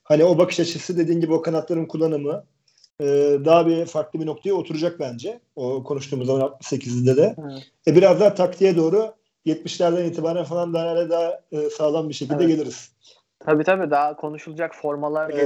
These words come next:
Speaker 2: gelecek. Yani şimdi bizim burada hakim formalar
Speaker 1: <laughs>
Speaker 2: top, top mesela top bile çok aslında ilk-, bir anlam kazanıyor
Speaker 1: Aynen.
Speaker 2: turnuvalar ilerledikçe.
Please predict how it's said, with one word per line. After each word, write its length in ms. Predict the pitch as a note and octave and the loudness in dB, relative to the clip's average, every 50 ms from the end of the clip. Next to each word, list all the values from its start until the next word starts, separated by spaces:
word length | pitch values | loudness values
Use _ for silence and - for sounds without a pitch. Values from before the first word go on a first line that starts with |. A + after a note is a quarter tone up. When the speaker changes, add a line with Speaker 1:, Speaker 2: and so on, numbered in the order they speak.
| C#3 C3 | 0 0
Speaker 2:
gelecek. 260 | C3 D3+ C#3+ - _ C#3+ | -4 -6 -10 -10 _ -10
Yani 220 | C3 C3 C#3 C3+ | -10 -10 -10 -12
şimdi 260 | - - D3+ D3+ D3 | -14 -12 -10 -10 -8
bizim 300 | D#3+ D#3 D#3 E3 D#3+ D3+ | -8 -8 -8 -10 -10 -10
burada 240 | D3 D3+ D3+ D#3 D3 | -10 -10 -8 -6 -6
hakim 260 | D3 D3 C#3+ - D#3 | -6 -6 -6 -8 -2
formalar 640 | C#3+ F3+ E3 D3+ D3 D3 - - D3+ D#3 D#3 D#3+ - | -2 0 4 6 4 6 6 2 2 2 0 -2 -2
Speaker 1:
<laughs> 40 | |
Speaker 2:
top, 140 | - D#3 D#3+ - - - | -4 -4 -4 -4 -2 -2
top 240 | - - - - | -2 -2 -4 -6
mesela 440 | - E3 D#3 - - C#3+ C#3 C#3 C3+ - _ | -6 -6 -6 -4 -6 -4 -4 -4 -6 -4 _
top 260 | F3+ F#3+ - _ _ | -6 -6 -6 _ _
bile 160 | D#3+ D#3+ E3 | -6 -6 -6
çok 280 | - F3 F3 D#3 - _ _ _ _ _ _ _ _ | -4 -6 -8 -8 -8 _ _ _ _ _ _ _ _
aslında 320 | C3+ C#3+ - - F3 F3 | -10 -10 -10 -10 -14 -14
ilk-, 220 | E3+ E3+ - - D3 | -16 -16 -14 -6 -6
bir 180 | F3 - D3+ | -4 0 0
anlam 280 | D3+ D#3 E3+ G3 G#3 G3 | -2 0 0 -2 -2 -2
kazanıyor 380 | - E3+ D3+ C#3+ C#3+ C3 C3 C3 | -4 -6 -6 -6 -6 -6 -6 -8
Speaker 1:
Aynen. 120 | A#2 A2+ | -6 -6
Speaker 2:
turnuvalar 440 | A#2 A#2+ B2 B2+ B2 B2 B2 B2 A#2+ | -6 -6 -6 -6 -6 -6 -6 -8 -8
ilerledikçe. 760 | A#2+ B2+ B2 B2 A#2+ A#2+ A#2+ B2 A#2+ _ _ - A#2+ B2 B2 | -8 -10 -10 -10 -10 -12 -12 -14 -16 _ _ -12 -12 -12 -12